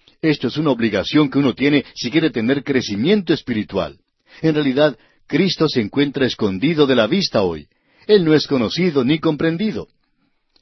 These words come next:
Amigo oyente, ¿cómo ha abusado de él la gente y cómo han errado el blanco completamente? Ahora aquí se nos menciona una piedrecita blanca. Y esto es algo más bien difícil de interpretar.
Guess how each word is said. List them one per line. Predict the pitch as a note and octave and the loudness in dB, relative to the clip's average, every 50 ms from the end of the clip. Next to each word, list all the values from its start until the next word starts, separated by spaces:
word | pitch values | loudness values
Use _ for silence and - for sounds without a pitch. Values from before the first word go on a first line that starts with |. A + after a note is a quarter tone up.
| _ _ _ | _ _ _
Amigo | - A2+ D3+ D#3+ C3+ | -4 -4 -2 0 0
oyente, | G#2 G2+ A#2 A2+ F2+ G#2 F2+ - - _ _ _ _ _ _ | 0 0 -2 -2 -2 -2 -4 -6 -8 _ _ _ _ _ _
¿cómo | - G3 G3+ F#3+ D#3+ C#3+ C#3+ | 0 0 0 2 2 0 0
ha | C#3 | 0
abusado | C3+ A#2 G#2 G#2 F#2 - - C3 C#3+ D3 B2+ A#2 G#2 | 0 -2 -4 -6 -6 -4 0 2 2 2 4 2 0
de | F2+ F2 F2 A#2 C3+ | 0 0 -2 -2 -2
él | B2+ | -2
la | G#2+ F#2+ F2 | -2 -4 -4
gente | - - D3+ D#3+ C#3+ - C3 - - - - | -2 -2 -2 -2 0 -2 -4 -4 -4 -4 -4
y | D3+ D3+ | -4 2
cómo | - F#3 F#3 F3+ F3+ F3+ | 2 2 2 2 0 0
han | E3+ | 2
errado | D#3 C3 A#2+ - A#2 C3+ D#3+ F3+ F3+ D3+ D3+ | 2 2 2 2 2 2 4 4 4 4 4
el | C3+ A#2 | 2 2
blanco | G2+ B2+ D3+ E3+ E3 D3+ E3+ D#3+ | 2 0 0 0 0 0 0 0
completamente? | - D#3 D3 C3+ - D#3 F3 E3 D3+ F3+ G3 A#3 A3+ F3 - - D2+ - _ _ _ _ _ _ _ _ _ _ _ _ _ _ _ _ _ _ - - | 2 2 0 0 0 0 0 0 0 0 0 0 0 -2 -4 -8 -12 -12 _ _ _ _ _ _ _ _ _ _ _ _ _ _ _ _ _ _ -6 -2
Ahora | C#3 C#3+ D3+ D3+ | 0 2 2 0
aquí | C3 - G#3 F3 | 0 -2 -6 -4
se | - E3+ | -2 -2
nos | D3+ B2 G#2 | -2 -2 -2
menciona | G#2+ G2+ G2 - C#3 D3+ D#3 D3 C3+ | -4 -4 -4 -2 0 0 2 2 2
una | C3 C#3 D3 C3+ B2 | 2 2 0 0 -2
piedrecita | - _ A#2+ A#2+ A#2 A2 G2+ G#2 G2+ F#2 - D3 D#3+ C#3 - B2 G#2+ | -4 _ -2 0 0 0 0 -2 -4 -4 -4 -8 -8 -6 -6 -6 -6
blanca. | F2+ G#2 A2 G2+ F#2+ E2 - E2+ D2 - _ _ _ _ _ _ _ _ - - | -4 -2 -2 -2 -4 -6 -10 -14 -16 -18 _ _ _ _ _ _ _ _ -16 -2
Y | D3 E3 | 0 0
esto | D3 - C3+ | 0 0 -4
es | A#2 - | -4 -2
algo | - C#3 C3 A#2+ B2 A2 | -2 -2 0 2 0 0
más | F#2+ E2+ G2 A#2+ B2 G2+ | 0 0 0 0 0 0
bien | A#2+ B2+ A#2+ | 0 0 0
difícil | G#2+ B2 - - E3+ D#3 - C3 A2+ | 0 -4 -6 -6 -6 -4 -6 -6 -4
de | G#2 G#2 | -4 -4
interpretar. | F#2+ - A#2+ G2 - A#2+ G#2+ - D#3+ - - | -2 -4 -6 -6 -6 -6 -4 -2 -4 -4 -4